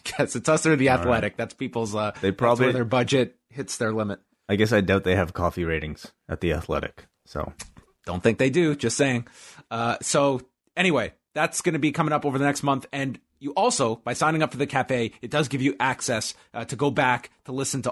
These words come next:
Speaker 1: all of our past shows, and that goes back to two thousand seventeen. You have seventy rewind aways to catch up on, uh, between now and tomorrow's G one show.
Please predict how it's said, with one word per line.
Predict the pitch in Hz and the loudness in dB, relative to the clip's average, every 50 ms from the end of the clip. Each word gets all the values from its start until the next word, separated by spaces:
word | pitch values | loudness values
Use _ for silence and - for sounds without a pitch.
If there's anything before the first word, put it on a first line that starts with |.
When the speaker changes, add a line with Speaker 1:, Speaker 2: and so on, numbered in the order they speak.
| - - | -4 -2
Speaker 1:
all | 160 165 180 196 208 202 | 0 2 2 4 2 2
of | 160 | 2
our | 156 143 139 | 2 0 0
past | - 139 127 120 110 - | 2 2 0 0 0 -2
shows, | - 123 107 101 101 104 101 - - - _ _ _ _ _ - | -2 -2 -2 -2 -2 -6 -8 -10 -12 -16 _ _ _ _ _ -12
and | 104 110 110 110 110 113 110 104 92 - - _ _ _ _ _ _ _ _ _ _ - | -10 -6 -4 -4 -4 -4 -4 -6 -8 -10 -14 _ _ _ _ _ _ _ _ _ _ -12
that | 113 117 | -8 -2
goes | - 147 127 | 0 0 2
back | - 143 147 - | 2 2 2 2
to | 156 | 0
two | - - 165 170 | -2 0 0 2
thousand | 180 160 170 156 156 160 | 2 2 0 0 0 -2
seventeen. | - - 160 147 160 - - 160 139 | 0 0 0 0 0 0 0 0 0
You | 127 123 | 2 0
have | 127 120 - - - _ - | 0 -2 -2 -6 -18 _ -10
seventy | - - - - 202 175 170 196 185 185 190 185 185 180 - - - | -6 -4 -2 0 -2 0 0 0 2 2 2 2 0 -2 -6 -14 -12
rewind | 123 131 160 170 165 156 156 156 151 143 143 | -4 0 2 2 4 4 2 2 2 2 2
aways | 127 123 120 107 98 90 85 - - - - | 2 2 0 -2 -4 -6 -6 -8 -10 -10 -6
to | - 151 | -4 -4
catch | 143 - 139 123 117 - 135 | -4 -2 -2 -2 -2 -2 -4
up | 110 - - | -4 -2 -2
on, | 101 92 92 87 85 - _ _ _ _ | -2 -2 -2 -4 -6 -12 _ _ _ _
uh, | - 101 101 98 95 98 98 - _ _ - | -8 -6 -4 -2 -2 -2 -4 -6 _ _ -18
between | 131 107 - 143 135 120 | -14 -6 -4 -2 -2 0
now | 127 123 123 123 127 123 | 0 2 2 2 2 0
and | 117 104 | -2 -4
tomorrow's | - 127 123 113 113 110 104 | -6 -4 -2 0 0 -2 -2
G | - - 113 | -2 -4 -4
one | 92 90 85 | -4 -4 -8
show. | - - - - | -10 -14 -16 -16